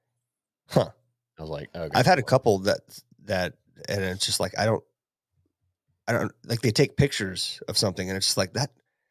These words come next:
Speaker 1: I put the trash can there for, like, forty-five minutes while I was cleaning something out in the garage, and then I moved it back. They came by during that forty-five minute window,
Speaker 2: Yeah.
Speaker 1: took a picture, and,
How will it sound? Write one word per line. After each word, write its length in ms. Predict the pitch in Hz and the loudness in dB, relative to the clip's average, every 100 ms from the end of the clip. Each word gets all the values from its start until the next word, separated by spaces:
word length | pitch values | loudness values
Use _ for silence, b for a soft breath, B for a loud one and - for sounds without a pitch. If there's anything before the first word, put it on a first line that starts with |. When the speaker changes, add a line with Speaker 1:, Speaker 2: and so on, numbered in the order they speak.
| _ _ - | _ _ -4
Speaker 1:
I 80 | 113 | 0
put 220 | - - | 4 4
the 60 | 135 | 4
trash 300 | - 123 123 | 4 4 2
can 220 | - 104 98 | 0 -2 -2
there 180 | 95 | -4
for, 140 | - 95 | -4 -4
like, 200 | 92 - | -4 -4
forty-five 720 | - - 120 117 110 110 90 | -6 0 2 2 2 0 0
minutes 320 | 98 90 - | -2 -4 -4
while 120 | 95 95 | -4 -4
I 20 | |
was 100 | 90 | -4
cleaning 340 | - 107 101 | -6 -6 -4
something 280 | - 90 90 | -6 -6 -4
out 120 | 92 90 | -4 -6
in 40 | |
the 60 | 92 | -8
garage, 380 | 90 95 90 - | -4 -2 -2 -4
and 60 | |
then 80 | 92 | -6
I 60 | 87 | -6
moved 260 | 92 98 - | -6 -8 -8
it 100 | - | -6
back. 280 | - - - | -4 -6 -10
They 80 | 92 | -8
came 260 | - 117 | -4 0
by 240 | 107 104 95 | 2 2 2
during 200 | 90 95 | -2 -6
that 120 | 90 | -6
forty-five 400 | - 107 101 101 | -4 -4 -2 -2
minute 220 | 98 95 - | -2 -8 -8
window, 240 | 90 85 | -8 -6
Speaker 2:
Yeah. 60 | 82 | -4
Speaker 1:
took 160 | 98 | -6
a 60 | 101 | -10
picture, 320 | 98 - 90 | -10 -10 -8
and, 300 | 87 85 | -10 -12